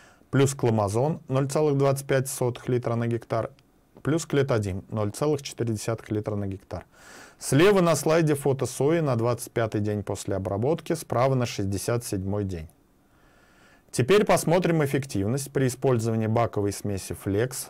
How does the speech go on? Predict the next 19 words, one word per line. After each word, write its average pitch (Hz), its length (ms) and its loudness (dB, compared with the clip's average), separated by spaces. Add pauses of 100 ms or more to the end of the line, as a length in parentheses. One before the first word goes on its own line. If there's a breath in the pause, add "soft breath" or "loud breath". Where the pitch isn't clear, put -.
Светблок 107 560 -2
Плюс, 151 400 -2 (340 loud breath)
также 170 380 4
с 139 60 0
добавлением 117 680 0
клетодима. 101 640 -6 (480 loud breath)
На 113 160 2
фото 208 320 4
мы 170 140 4
видим, 110 340 2
как 120 220 -2
выглядела 120 500 2
соя 180 340 0
при 131 200 0
использовании 110 680 -2
для 101 180 -2
контроля 131 520 0
сорняков 110 600 -4
смеси 160 480 -4